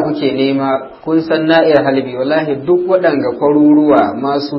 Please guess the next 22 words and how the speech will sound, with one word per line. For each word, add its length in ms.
zan 180
ƙare 300
su 160
ga 80
jikinku, 420
ba 100
za 200
ku 60
yi 180
min 180
ba. 160
Amma 380
in 140
dukiya 340
kuka 240
so, 300
gaba 640
ɗaya 160
na 120
ba 220
ku 60
ita." 260